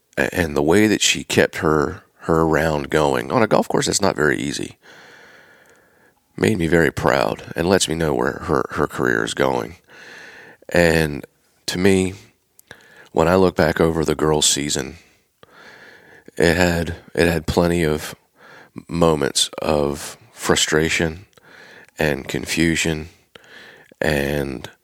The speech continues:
a sensation of maybe being lost. But when it all came right down to it, and it came to be the time to, to get ready for the big events, those four girls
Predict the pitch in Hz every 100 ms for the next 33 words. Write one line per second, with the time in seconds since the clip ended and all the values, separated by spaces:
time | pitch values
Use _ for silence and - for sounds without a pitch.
0 | _ - - - 76 - - 78 - 80
1 | 78 76 69 67 71 71 69 67 76 78
2 | 73 85 - _ _ - - - - -
3 | - 76 73 76 78 - - - _ _
4 | _ _ - _ - - _ _ _ _
5 | _ _ _ _ - - 92 85 - -
6 | - - - 90 85 87 95 98 85 90
7 | 71 87 82 78 78 73 - - _ _
8 | _ _ _ _ - 80 73 69 82 78
9 | 71 73 - - 78 69 65 - - -
10 | 60 78 71 67 - 76 73 80 73 69
11 | 78 67 - - _ _ - - - _
12 | _ _ _ _ _ _ _ - 90 90
13 | - 90 82 82 80 -